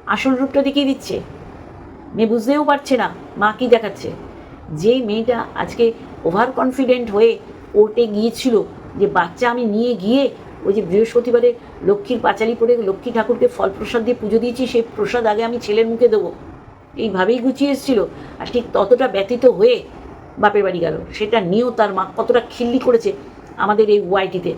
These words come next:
আমি শুধু অবাক হয়ে যাই যে টাকা দেই বন্ধ করে দেবে দেয়া, দেখবেন ওকে লাথি মেরে ওর দাদা না, ওর মা বাবাই তাড়িয়ে দিয়েছে। বুঝলেন? তাহলে কি হচ্ছে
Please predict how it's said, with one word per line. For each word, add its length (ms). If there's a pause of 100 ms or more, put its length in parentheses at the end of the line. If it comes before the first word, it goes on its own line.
(300)
আমি 120
শুধু 160
অবাক 260
হয়ে 120
যাই 180 (540)
যে 240 (500)
টাকা 280
দেই 540
বন্ধ 240
করে 240
দেবে 140
দেয়া, 220 (420)
দেখবেন 200
ওকে 140
লাথি 280
মেরে 200 (300)
ওর 140
দাদা 280
না, 160 (320)
ওর 120
মা 200
বাবাই 240
তাড়িয়ে 280
দিয়েছে। 320 (920)
বুঝলেন? 300 (380)
তাহলে 200
কি 180
হচ্ছে 340